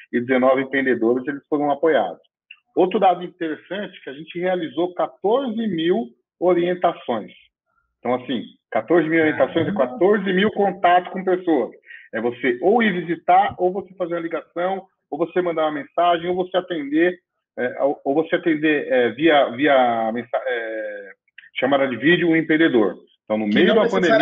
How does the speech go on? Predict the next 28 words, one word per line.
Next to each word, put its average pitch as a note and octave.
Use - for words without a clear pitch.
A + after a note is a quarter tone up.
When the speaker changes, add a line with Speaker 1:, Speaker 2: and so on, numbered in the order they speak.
Speaker 1:
gente G3+
Speaker 2:
necessariamente F3+
viram G#3
empréstimos, D#3
mas C#3+
são D#3
Speaker 1:
Não -
Speaker 2:
contatos. A#2
Speaker 1:
necessari-, D3+
não, F#3+
não, G#3+
e A#3+
quatorze G3
mil G3
são F#3
pessoas F#3+
que A3
tomaram G3+
empréstimo. F3
Se B2
a -
gente E3
dá F3
algum F3
tipo -
Speaker 2:
Sim. A#3
Speaker 1:
de G#3
orientação, G3